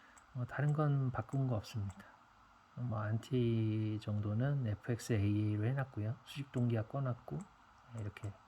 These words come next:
디스플레이에서는 이렇게 해놨습니다. 그리고, 음,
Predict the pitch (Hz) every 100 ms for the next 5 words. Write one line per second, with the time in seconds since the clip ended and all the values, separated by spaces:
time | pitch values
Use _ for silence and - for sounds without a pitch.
0 | - - 110 - 143 131 117 127 135 104
1 | - 113 104 - - - - - - -
2 | - - - - - - - - - -
3 | - - - - - - - - - -
4 | - - 113 117 - 147 156 156 160 151
5 | - - - - - - - - - -
6 | - - - - - 110 98 107 107 107